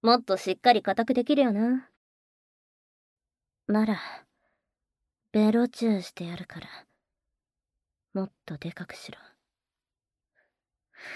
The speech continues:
いいから、いいから。あ。うん。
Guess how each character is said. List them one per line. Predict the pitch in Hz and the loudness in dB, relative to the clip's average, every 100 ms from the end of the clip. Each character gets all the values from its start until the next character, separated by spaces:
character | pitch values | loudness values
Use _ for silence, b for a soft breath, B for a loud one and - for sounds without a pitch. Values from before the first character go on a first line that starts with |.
| B B B | B B B
い | 202 226 277 277 254 | 2 8 10 10 10
い | |
か | 202 180 | 4 -6
ら、 | |
い | 175 220 269 | -2 4 6
い | 262 | 4
か | 208 | 0
ら。 | 202 214 220 B B B _ _ _ _ _ - | 2 2 2 B B B _ _ _ _ _ -2
あ。 | 226 247 - B B B _ _ _ - - - _ _ - - _ _ _ _ - _ _ _ - | 0 0 -4 B B B _ _ _ -20 -20 -20 _ _ -16 -16 _ _ _ _ -20 _ _ _ -4
う | |
ん。 | 240 226 | -2 -4